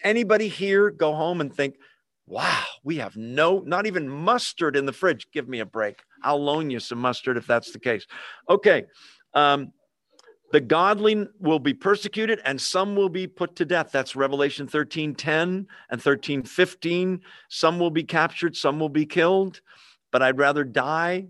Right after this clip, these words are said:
for Jesus than live for an antichrist. Amen. At the time this all happens, if you're wondering, "Will I wimp out?"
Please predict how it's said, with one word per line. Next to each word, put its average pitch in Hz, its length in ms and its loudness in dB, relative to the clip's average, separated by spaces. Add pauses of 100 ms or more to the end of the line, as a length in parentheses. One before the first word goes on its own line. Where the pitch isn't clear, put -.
for 147 120 -6
Jesus 165 560 -6
than 127 220 0
live 143 300 0
for 143 260 -4
an 143 80 -4
antichrist. 139 760 -6
Amen. 131 440 0 (880)
At - 220 2
the 214 80 0
time 208 420 0
this 202 200 2
all 170 220 4
happens, 135 560 -4 (120)
if 175 240 -4
you're 185 160 0
wondering, 165 680 -4 (380)
"Will 143 220 2
I 202 160 0
wimp 160 480 -4
out?" 135 420 -6